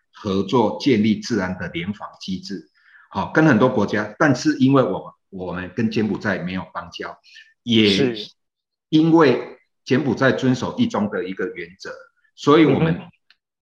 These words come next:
Speaker 1: 台湾这边反而是碰壁了，好，反而是碰壁了。
Speaker 2: 嗯。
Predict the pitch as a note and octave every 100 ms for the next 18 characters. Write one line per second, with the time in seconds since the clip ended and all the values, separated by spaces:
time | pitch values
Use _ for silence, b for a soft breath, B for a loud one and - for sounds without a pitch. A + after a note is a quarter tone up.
0 | _ _ _ - A#2 B2 C3 C3 A#2+ A2
1 | A2+ - G#2 E2+ - - - - A2+ -
2 | A#2 E2 - _ _ _ F#2 E2+ F2 E2
3 | D3+ C#3+ B2+ A2+ F#2+ E2+